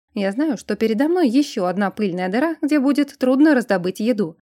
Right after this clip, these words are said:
Я так голодна, что у меня нет выбора. Мне нужно использовать Хархарин в качестве заправочной станции. Много дней я ограничивала себя лишь тарелкой риса в день, разделяя ее на две половины. Утром смешивала белый рис с молотым кофе,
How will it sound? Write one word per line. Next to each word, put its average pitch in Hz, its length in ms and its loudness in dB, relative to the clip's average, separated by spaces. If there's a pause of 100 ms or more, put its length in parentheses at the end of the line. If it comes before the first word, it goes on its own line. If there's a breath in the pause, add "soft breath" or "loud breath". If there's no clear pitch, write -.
Я 214 140 -4
так 196 200 -4
голодна, 220 440 0
что - 180 0
у 247 60 4
меня 254 240 6
нет 285 200 2
выбора. 165 520 -2
Мне 240 180 0
нужно 208 260 0
использовать 190 640 -4
Хархарин 233 640 0
в - 80 -20
качестве 277 440 -2
заправочной 220 640 -2
станции. 170 600 -6 (320)
Много 311 320 2
дней 214 320 2
я 180 140 -2
ограничивала 208 640 0
себя 214 320 -4
лишь 214 180 -4
тарелкой 196 480 -2
риса 202 280 -2
в 220 60 -2
день, 196 320 -2
разделяя 202 500 -2
ее 180 540 -6
на 208 120 -2
две 202 180 -2
половины. 214 640 -2 (280 soft breath)
Утром 330 300 -2
смешивала 220 560 -2
белый 214 320 0
рис 330 240 -2
с - 80 -20
молотым 269 460 0
кофе, 202 420 -4